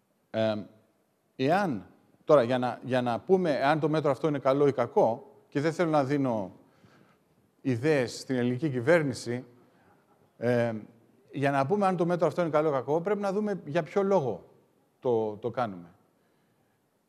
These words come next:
Οι Ούγγροι, λοιπόν, το κάνουν αυτό για να πάρουν περισσότερο, ε,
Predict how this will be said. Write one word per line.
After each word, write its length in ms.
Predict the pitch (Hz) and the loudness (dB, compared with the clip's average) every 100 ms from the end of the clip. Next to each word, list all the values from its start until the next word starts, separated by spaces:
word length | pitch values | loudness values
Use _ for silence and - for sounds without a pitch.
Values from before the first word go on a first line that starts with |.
| _ | _
Οι 180 | 139 147 | 0 2
Ούγγροι, 300 | 226 180 160 | 2 2 0
λοιπόν, 360 | 123 123 208 | 0 0 0
το 120 | 196 151 | -2 0
κάνουν 280 | 175 208 | 0 0
αυτό 220 | 185 - 190 | -4 -2 -2
για 140 | 175 | 0
να 120 | 165 | 0
πάρουν 400 | 139 170 170 170 - - _ _ | 2 2 2 -4 -8 -20 _ _
περισσότερο, 760 | 143 131 - 185 - 135 95 - _ _ _ _ _ - | -2 -2 0 -2 0 -2 -4 -8 _ _ _ _ _ -10
ε, 420 | 110 107 101 | -6 -4 -6